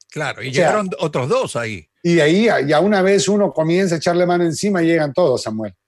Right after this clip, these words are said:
Speaker 1: Ajá.
Speaker 2: Y se pone peor. Pero claramente en este caso, yo creo que la policía tiene que explicar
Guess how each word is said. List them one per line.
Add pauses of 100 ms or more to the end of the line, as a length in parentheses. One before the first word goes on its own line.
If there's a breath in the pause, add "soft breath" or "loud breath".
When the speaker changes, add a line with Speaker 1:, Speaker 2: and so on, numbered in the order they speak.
(120)
Speaker 1:
Ajá. (260)
Speaker 2:
Y
se
pone
peor.
Pero
claramente
en
este
caso, (520)
yo
creo
que
la
policía
tiene
que
explicar